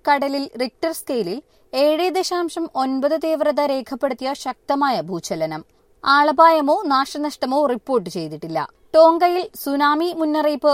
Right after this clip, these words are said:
പുറപ്പെടുവിച്ചെങ്കിലും മണിക്കൂറുകൾക്കുള്ളിൽ പിൻവലിച്ചു. മുന്നറിയിപ്പ് പിൻവലിച്ചെങ്കിലും ജനങ്ങൾ ജാഗ്രത തുടരണം. ഇന്നലെ ഇന്ത്യൻ സമയം വൈകിട്ട് നാല് മുപ്പതോടെയായിരുന്നു ഭൂചലനം.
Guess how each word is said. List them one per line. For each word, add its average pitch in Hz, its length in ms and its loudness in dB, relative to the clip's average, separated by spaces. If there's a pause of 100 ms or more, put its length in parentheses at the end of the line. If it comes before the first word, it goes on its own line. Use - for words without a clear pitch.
(120)
പുറപ്പെടുവിച്ചെങ്കിലും 233 1000 -2 (240)
മണിക്കൂറുകൾക്കുള്ളിൽ 311 1120 0
പിൻവലിച്ചു. 185 640 -6 (440)
മുന്നറിയിപ്പ് 339 580 0
പിൻവലിച്ചെങ്കിലും 254 960 -4
ജനങ്ങൾ 269 360 -2 (100)
ജാഗ്രത 240 580 -2
തുടരണം. 156 460 -6 (180)
ഇന്നലെ 262 400 -2
ഇന്ത്യൻ 285 400 -2
സമയം 311 320 -2
വൈകിട്ട് 269 380 -2 (100)
നാല് 269 420 0
മുപ്പതോടെയായിരുന്നു 240 1040 -2
ഭൂചലനം. 156 640 -8